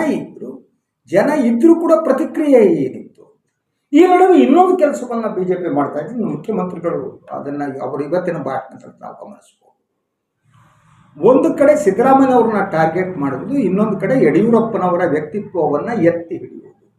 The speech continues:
ರಾಜಾ ಹುಲಿ, ಹುಲಿ ಹೊರಟಿದೆ.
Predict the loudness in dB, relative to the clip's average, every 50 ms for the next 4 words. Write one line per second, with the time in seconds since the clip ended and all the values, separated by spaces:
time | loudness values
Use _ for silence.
0 | _ _ _ _ _ _ _ _ _ _ 0 2 4 4 4 4 4 4 4 2
1 | 0 -2 -6 -8 -8 -10 -10 -12 -10 -8 -8 -6 -6 -6 -6 -6 -6 -6 -8 -12
2 | -14 -14 -14 -14 -14 -16 -20 _